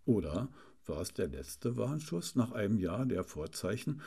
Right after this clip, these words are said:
wie man neunzehnhundertsiebenundneunzig auch hätte einordnen können, nach all den Zeichen am Himmel und auf der Erde? Oder war es ein Ereignis, das immer wieder eintritt?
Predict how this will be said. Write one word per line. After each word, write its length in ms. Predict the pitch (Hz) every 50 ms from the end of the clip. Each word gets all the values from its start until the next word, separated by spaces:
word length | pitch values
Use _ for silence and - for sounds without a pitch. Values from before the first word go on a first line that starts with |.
| - -
wie 80 | - 151
man 160 | 147 151 147
neunzehnhundertsiebenundneunzig 1120 | 147 147 147 147 - 143 131 123 - 135 160 156 143 127 110 104 110 120 - 139 127 - -
auch 200 | 185 196 190 -
hätte 240 | 110 101 - 98 -
einordnen 560 | 95 92 98 98 101 95 92 92 92 92 90
können, 400 | - - 92 85 82 85 - - - - - - - - -
nach 180 | - 110 - -
all 200 | - 110 107 117
den 240 | 117 101 95 113 123
Zeichen 400 | - - - 95 117 - - 110
am 160 | 92 92 -
Himmel 320 | - - 98 110 139 156
und 320 | - - 123 117 127 - - - - - -
auf 140 | 101 95 -
der 160 | - 87 71
Erde? 360 | 78 87 95 - 175 - - - - - - - - - - - - - - - - - - - - - - - - - - -
Oder 680 | 117 104 104 101 101 104 113 131 147 175 196 214 151 127
war 140 | 135 139
es 100 | 147 147
ein 220 | - - 135 131 131
Ereignis, 560 | 120 107 - 101 107 113 - 139 147 143 -
das 180 | - 151 147 -
immer 380 | - - 208 220 208 196 175
wieder 260 | 190 220 220 202 139
eintritt? 560 | 98 92 90 95 90 - - 85 71 - -